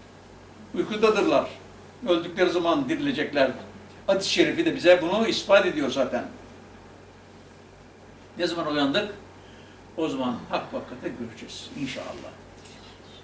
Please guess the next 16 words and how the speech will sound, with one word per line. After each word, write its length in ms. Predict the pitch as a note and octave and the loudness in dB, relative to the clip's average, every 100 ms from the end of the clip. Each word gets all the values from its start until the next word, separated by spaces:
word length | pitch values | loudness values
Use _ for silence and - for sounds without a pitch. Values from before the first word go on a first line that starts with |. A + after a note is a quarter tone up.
| - | -10
Yoksa 440 | - - D#3+ D#3+ - | -8 -6 -2 -2 -2
bu 100 | A3+ | 2
uyku 320 | F3 - F3+ | 2 2 -2
devrindeyken 680 | D#3 C#3+ D3 D3+ B2+ D3 E3+ - - - - | 0 0 0 0 2 0 -2 -6 -16 -20 -6
durmadan 460 | - - F3 F3+ F3+ | 0 0 0 -2 0
uyuyalım. 340 | D4 C3+ A#2+ A2 - - | 2 2 2 -2 -10 -10
Rüya 220 | G#3 F#3+ | 4 6
görüyoruz. 560 | F#3 G#3+ G3 C3 - - - - - - - - - - - | 6 4 4 4 0 -10 -16 -20 -20 -20 -20 -20 -20 -20 -4
Hep 180 | F3+ E3 | -4 -2
rüya. 280 | C#3+ A#2+ - - - - - - - - - - - - - - - - - - - - - - - - - - - - - - - - - | -2 -4 -6 -14 -20 -20 -20 -20 -20 -20 -20 -20 -20 -20 -20 -20 -20 -20 -20 -20 -20 -20 -20 -20 -20 -20 -20 -20 -20 -20 -20 -20 -20 -20 -14
Yani 120 | C3+ B2+ | -12 0
bu 120 | D#3 | 4
alem 400 | D#3+ G3 A3 A#3 - - - - - - - - - - - - - - | 6 6 4 0 -6 -14 -20 -20 -20 -20 -20 -20 -20 -20 -20 -20 -16 -10
bir 120 | A#2 | -8
rüya 180 | B2+ F3+ | -4 -2
alemi. 200 | D3+ | -2